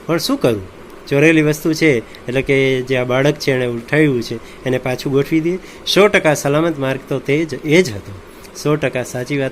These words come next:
તો એ જ હતી. તો પછી આ ઘોર ખોદવાનો મૂળ ઉદ્દેશ માર્યો જ જાય. પણ આમ કરે તો પછી એને આ, અ, જે ખરાબ પ્રવૃત્તિ કરી હતી એ ઉદ્દેશ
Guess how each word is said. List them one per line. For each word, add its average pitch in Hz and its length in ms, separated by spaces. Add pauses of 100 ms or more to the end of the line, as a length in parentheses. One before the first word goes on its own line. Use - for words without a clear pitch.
તો 135 60
એ 147 140
જ 139 60
હતી. 107 200 (380)
તો 143 100
પછી 147 280
આ 131 100
ઘોર 143 280
ખોદવાનો 151 640 (300)
મૂળ 160 160
ઉદ્દેશ 185 320
માર્યો 180 260
જ 175 80
જાય. 101 160 (560)
પણ 143 320 (240)
આમ 190 260
કરે 127 340 (260)
તો 165 80
પછી 185 260
એને 185 360
આ, 160 500
અ, 143 600 (300)
જે 135 440 (340)
ખરાબ 156 220
પ્રવૃત્તિ 156 420
કરી 151 220
હતી 127 220 (260)
એ 156 60
ઉદ્દેશ 160 500